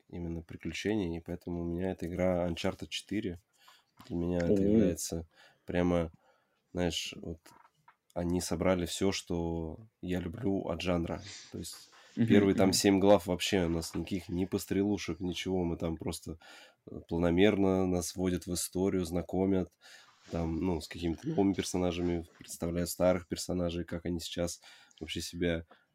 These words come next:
Speaker 1: э, ну, что с ними произошло после событий третьей части. То есть ты как бы столько вот этих ми-, ми-, мини-историй, которые там происходят,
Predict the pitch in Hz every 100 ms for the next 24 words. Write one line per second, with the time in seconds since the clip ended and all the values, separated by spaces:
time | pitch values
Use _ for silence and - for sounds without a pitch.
0 | - 85 78 82 90 - - 87 92 -
1 | _ - - 90 92 85 90 87 - 87
2 | 85 82 - 85 - - 85 85 - 87
3 | 90 - 82 - 85 90 85 - 92 92
4 | 85 - 87 92 92 92 95 90 95 98
5 | 92 - 98 87 87 87 87 85 82 85
6 | - - 104 95